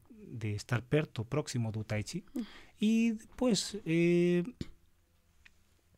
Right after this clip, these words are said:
Speaker 1: eu acho que los efectos que tengo y lo, el beneficio que me ten producido en diversos aspectos físicos, eh,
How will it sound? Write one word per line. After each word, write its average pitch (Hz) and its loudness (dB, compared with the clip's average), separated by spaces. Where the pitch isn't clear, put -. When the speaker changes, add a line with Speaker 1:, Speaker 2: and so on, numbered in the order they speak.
Speaker 1:
eu 190 6
acho 190 0
que 170 0
los 160 2
efectos 156 0
que - -8
tengo 147 2
y 143 0
lo, 135 0
el 127 0
beneficio 135 2
que 131 0
me 127 2
ten 143 0
producido 127 0
en 120 2
diversos 131 0
aspectos - -6
físicos, 123 -2
eh, 110 -4